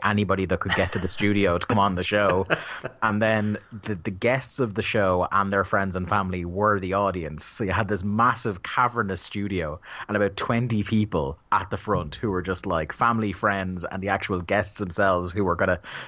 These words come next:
Speaker 1: standing up, doing their guest part, and then just sitting back down in the audience. It was the most surreal thing. And then there was, like,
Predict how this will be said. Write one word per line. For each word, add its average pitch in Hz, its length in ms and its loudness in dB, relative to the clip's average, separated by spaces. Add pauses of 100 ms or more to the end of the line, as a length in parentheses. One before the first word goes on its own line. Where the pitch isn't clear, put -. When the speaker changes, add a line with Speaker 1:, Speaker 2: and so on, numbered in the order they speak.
(200)
Speaker 1:
standing 117 480 2
up, 104 220 2
doing 113 260 2
their 98 100 4
guest 95 340 2
part, 92 280 2
and 101 120 -6
then 101 100 -4
just 104 180 -2
sitting 95 280 -2
back 87 260 -2
down 92 240 0
in 85 80 -4
the 92 100 0
audience. 87 460 0
It 104 60 -2
was 101 160 0
the 101 100 -2
most 95 320 2
surreal 104 500 4
thing. 98 400 2
And 92 140 0
then 101 120 2
there 101 100 4
was, 98 180 2
like, 92 300 2